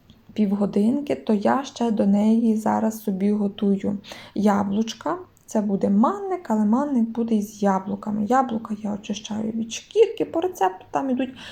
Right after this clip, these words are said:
три великі яблука. А в мене яблука дрібненькі, то я там використала шість або сім штучок. Е, яблук очищених і ріжу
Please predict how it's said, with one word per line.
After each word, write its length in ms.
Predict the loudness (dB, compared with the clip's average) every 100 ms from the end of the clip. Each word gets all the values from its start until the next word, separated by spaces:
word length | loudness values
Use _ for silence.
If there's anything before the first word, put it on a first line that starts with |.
| -8
три 180 | 2 4
великі 600 | 6 6 8 4 2 -8
яблука. 680 | -8 -4 -4 -4 -6 -6 -8 -10 -16 -16 -16 -18 -4
А 200 | 0 0
в 120 | 2
мене 480 | 0 0 -2 -2 0
яблука 460 | 0 -2 -4 -4
дрібненькі, 640 | -2 -2 -2 0 -2 -4 -6
то 160 | -4
я 240 | -2 -2 -2
там 320 | -2 0 0
використала 920 | -2 -2 -2 -2 -4 -4 -6 -4 -2 -4
шість 380 | -2 -4 -4
або 160 | -6 -6
сім 320 | -4 2 2
штучок. 540 | 0 -2 -2 -2 -8 -18 -20 -20 -20 -20 -20 -20 -20 -20 -20 -18 -6
Е, 640 | -2 2 2 2 0 0 -2
яблук 680 | 2 2 4 2 0 -6 -6 -2
очищених 840 | -2 2 2 2 -2 -4 -2 -4 -6 -2
і 300 | 0 0 -2
ріжу 680 | -2 -2 -4 -6 -6 -2